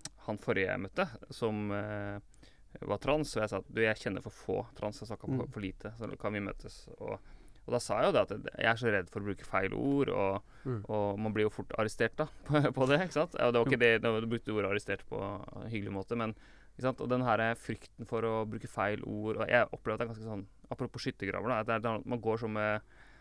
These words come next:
Speaker 1: hva skal jeg si, jeg går og tripper for, i
Speaker 2: Ja.
Speaker 1: frykt for å støte
Speaker 3: Mm.
Speaker 1: noen, eh, og i hele dette her er kjønns-, eh, liksom,
Speaker 2: Det forstår
Speaker 1: og bare
Speaker 2: jeg.
Speaker 1: det, he-, hele dette her, som om at, <laughs> ja, jeg
Speaker 2: Ja.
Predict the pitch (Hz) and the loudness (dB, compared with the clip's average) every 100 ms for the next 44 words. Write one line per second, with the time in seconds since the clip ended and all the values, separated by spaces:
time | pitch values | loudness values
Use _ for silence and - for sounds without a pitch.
0 | - - 104 104 110 123 110 104 104 - | -20 -12 -10 -8 -8 -6 -4 -2 -2 -2
1 | 135 - - 110 - 113 113 120 - - | -6 -6 -8 -6 -2 -2 -2 -4 -6 -12
2 | - 117 - 104 - 120 107 98 123 120 | -4 -4 -2 -4 -2 0 0 -2 -6 -10
3 | 117 110 107 107 104 - 120 120 107 104 | -6 -6 -4 -4 -4 -2 -2 2 2 2
4 | 110 101 98 98 - 92 - - - 104 | 0 0 0 -4 -6 -10 -10 -14 -10 -8
5 | 98 98 95 90 - 113 101 - 185 - | -6 -8 -10 -8 -6 -6 0 2 2 0
6 | - 156 127 107 107 110 - - - 101 | 2 4 6 6 4 2 -6 -4 0 2
7 | 101 - 101 90 - - 101 92 - - | 0 -2 -2 -2 -4 -6 -4 -4 -8 -10
8 | - - 160 143 | -6 4 6 6